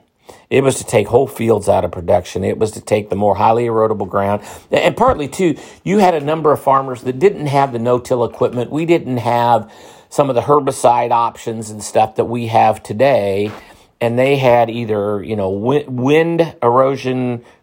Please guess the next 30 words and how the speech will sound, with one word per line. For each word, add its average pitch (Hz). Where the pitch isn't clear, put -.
ground 120
out 113
west, 110
or 139
like 120
in 113
the 113
Midwest, 117
you, 135
you 143
had 123
some 107
quote 123
unquote 127
rough 123
pasture 120
ground 104
that 110
had 98
been 101
broke 104
out 104
because 98
of 95
the 95
huge 120
increase 127
in 110
grain 127
prices 107